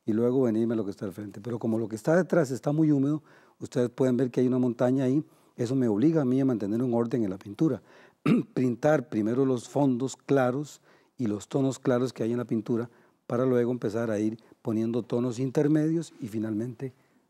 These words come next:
tonos muy fuertes. <clears throat> El amarillo, por ejemplo, que puede ser amarillo cadmio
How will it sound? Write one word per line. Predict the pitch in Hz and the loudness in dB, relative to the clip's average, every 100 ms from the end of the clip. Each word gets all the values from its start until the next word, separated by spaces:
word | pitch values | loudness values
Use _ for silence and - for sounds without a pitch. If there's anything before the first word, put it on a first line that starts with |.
| _ | _
tonos | 127 123 120 107 | -4 -4 -4 -6
muy | 127 | -8
fuertes. | 104 110 98 _ _ _ _ _ _ | -8 -14 -18 _ _ _ _ _ _
<clears throat> | - - - 156 - _ _ _ _ - | -10 -6 -6 -6 -10 _ _ _ _ -4
El | 135 | -2
amarillo, | 131 139 175 226 | 0 0 0 0
por | 202 | 0
ejemplo, | 175 180 170 226 180 _ _ _ _ _ _ _ _ _ _ _ _ _ _ _ _ - | 0 -2 -2 -6 -8 _ _ _ _ _ _ _ _ _ _ _ _ _ _ _ _ -8
que | - | -2
puede | 127 139 | 2 2
ser | 120 135 | 2 2
amarillo | 135 120 104 107 123 104 80 _ | 2 0 0 0 2 0 -2 _
cadmio | - 117 110 147 165 | -6 -4 0 0 0